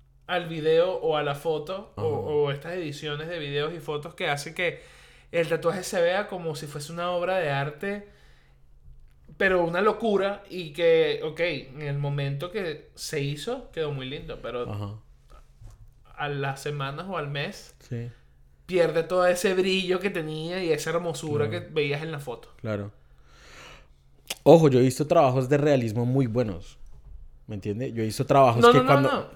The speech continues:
Speaker 2: yo he visto
Speaker 1: O-,
Speaker 2: trabajos
Speaker 1: obvio.
Speaker 2: muy buenos. Eh, pero el punto al que voy es,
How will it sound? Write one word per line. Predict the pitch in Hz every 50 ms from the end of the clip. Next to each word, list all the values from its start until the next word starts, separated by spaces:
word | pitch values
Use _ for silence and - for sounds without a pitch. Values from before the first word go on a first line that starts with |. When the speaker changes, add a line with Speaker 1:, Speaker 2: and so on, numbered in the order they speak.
| - - -
Speaker 2:
yo | 135 135 135
he |
visto | 135 127 135
Speaker 1:
O-, | -
Speaker 2:
trabajos | 185 170 143 143
Speaker 1:
obvio. | 143 156
Speaker 2:
muy | 165 165
buenos. | 151 156 165 135 101 95 - - - - - - - - - - - - - - -
Eh, | - 127 127 127 123 120 117 113 113 - - - -
pero | 143 135 131
el | 123 120
punto | - 127 123 123 143
al | 143 143
que | 165 170
voy | 151 127 123 123 127
es, | 123 127 127 - - -